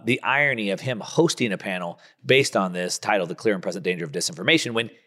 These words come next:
he is one of the main peddlers, C N N, one of the main peddlers of this disinformation.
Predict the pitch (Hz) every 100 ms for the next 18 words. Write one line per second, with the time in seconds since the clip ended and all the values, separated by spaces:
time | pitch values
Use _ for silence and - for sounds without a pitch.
0 | _ _ - 202 196 175 170 156 - 147
1 | 135 170 175 147 151 135 143 143 127 151
2 | 131 120 - - 147 147 156 151 131 135
3 | 139 120 127 123 117 127 120 117 104 -
4 | 101 95 - 90 82 92 90 101 - 71